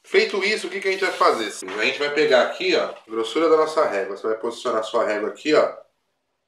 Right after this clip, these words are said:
exatamente da grossura da régua. Posiciona aqui, ó. Não vai cortar a folha toda, você vai abrir aqui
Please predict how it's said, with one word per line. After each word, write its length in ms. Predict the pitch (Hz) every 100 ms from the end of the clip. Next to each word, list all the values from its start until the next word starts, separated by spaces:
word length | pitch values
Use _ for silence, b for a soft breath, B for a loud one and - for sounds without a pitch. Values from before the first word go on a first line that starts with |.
| _ -
exatamente 840 | 107 127 160 - 127 123 151 160
da 100 | 147
grossura 460 | 135 - - 156 156
da 180 | 151 -
régua. 320 | 95 95 98
Posiciona 520 | 113 117 - 127 131
aqui, 300 | - - -
ó. 60 | - _
Não 120 | 120
vai 160 | 127 175
cortar 300 | 185 175 180
a 60 |
folha 260 | - 185 190
toda, 380 | 196 196 - 110
você 240 | 110 135
vai 160 | 123 139
abrir 280 | 135 131 139
aqui 560 | - 123 135 170 -